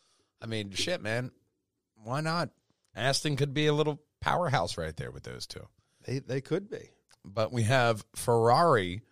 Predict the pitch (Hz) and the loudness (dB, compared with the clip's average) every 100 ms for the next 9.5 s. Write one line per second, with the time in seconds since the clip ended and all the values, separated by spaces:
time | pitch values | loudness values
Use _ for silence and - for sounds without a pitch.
0 | _ _ _ _ - 117 120 160 156 127 | _ _ _ _ -6 2 4 4 4 2
1 | 131 - _ 101 107 - 135 160 - 139 | 2 -2 _ -2 0 4 4 4 2 0
2 | 139 143 139 - - 147 143 156 143 - | 2 4 0 -2 0 2 2 0 -4 0
3 | 147 127 73 64 - 95 90 98 98 92 | 2 2 -4 -8 -4 -4 -2 -4 -4 -2
4 | 123 143 139 113 - 104 139 156 120 127 | -2 -2 -4 -4 -2 -2 -2 0 -2 -4
5 | - 113 120 139 143 110 - 156 180 190 | -4 -4 -2 -2 -2 -4 0 2 0 -4
6 | - 190 185 196 190 175 196 - 120 90 | -4 -4 -4 -4 -2 -2 0 -2 -2 -4
7 | 87 95 90 - 156 180 - - 202 165 | -4 -6 -10 0 2 2 -2 -2 4 6
8 | 135 139 135 143 147 147 - 147 143 143 | 4 2 -2 0 0 -2 -2 2 4 4
9 | 143 165 156 92 | 2 0 -2 -2